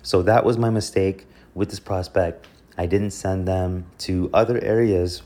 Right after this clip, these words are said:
where I felt like they could actually get the solution that they're looking for. Instead, I was just upset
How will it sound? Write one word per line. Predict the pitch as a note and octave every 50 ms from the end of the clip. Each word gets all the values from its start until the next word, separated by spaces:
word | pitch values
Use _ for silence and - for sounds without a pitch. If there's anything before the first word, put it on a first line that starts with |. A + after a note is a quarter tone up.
| -
where | - F2 F2+ F2+ F#2 F#2+ - -
I | F#2 F#2+
felt | - - G#2 G#2+ G#2 -
like | G2 F#2+ F2+ F2 F2 E2+ F2 - - - - - - - -
they | F#2 F#2+
could | F2+ A2 G2+
actually | G2+ G2 - - G#2
get | F#2 G#2 G2+
the | - G2
solution | - - F#2+ F#2+ G2+ - - F#2+
that | E2 -
they're | F2+ F2
looking | E2+ G2+ G2+ - G2+ F2
for. | - - F2 E2 E2 D#2+ D#2+ D#2 - - - _ _ _
Instead, | - F#2 F2+ - - G2+ F#2+ F#2 F#2+ F#2 - -
I | F2+
was | F2 F2+ F2
just | F2 F2 E2 E2+
upset | E2+ - - - - G#2+ G#2+ A#2 - - -